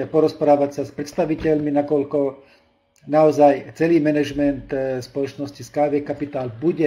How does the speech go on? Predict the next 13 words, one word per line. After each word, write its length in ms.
tu 160
v 80
Bratislave 760
v 40
utorok 540
na 80
medzinárodnej 720
konferencii, 800
ktorá 240
začína 760
o 220
trinástej 800
hodine. 560